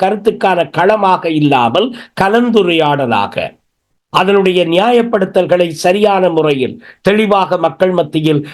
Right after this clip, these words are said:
எடுத்துச் செல்கிற பணியை செய்வதற்கு நான் தயாராக இருக்கிறேன்.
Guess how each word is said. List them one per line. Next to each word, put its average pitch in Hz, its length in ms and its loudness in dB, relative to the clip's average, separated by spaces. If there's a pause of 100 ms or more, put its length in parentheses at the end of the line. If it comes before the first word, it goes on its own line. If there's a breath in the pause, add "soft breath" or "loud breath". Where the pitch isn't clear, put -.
எடுத்துச் 214 560 0
செல்கிற 170 440 0
பணியை 175 580 0 (100)
செய்வதற்கு 175 720 0
நான் 175 300 0
தயாராக 113 540 -4
இருக்கிறேன். - 480 -14